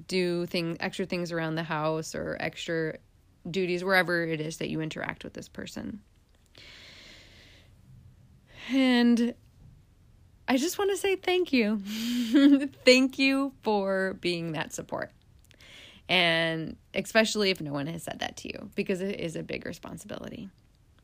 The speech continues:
And as much, if you are the partner,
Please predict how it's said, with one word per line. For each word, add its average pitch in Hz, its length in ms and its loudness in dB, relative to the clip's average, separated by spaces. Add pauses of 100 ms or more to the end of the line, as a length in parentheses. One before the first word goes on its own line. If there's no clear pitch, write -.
(520)
And 190 140 0
as 175 140 2
much, 208 280 4
if 190 200 -4
you 175 140 -4
are 262 280 6
the 220 80 0
partner, 151 560 -2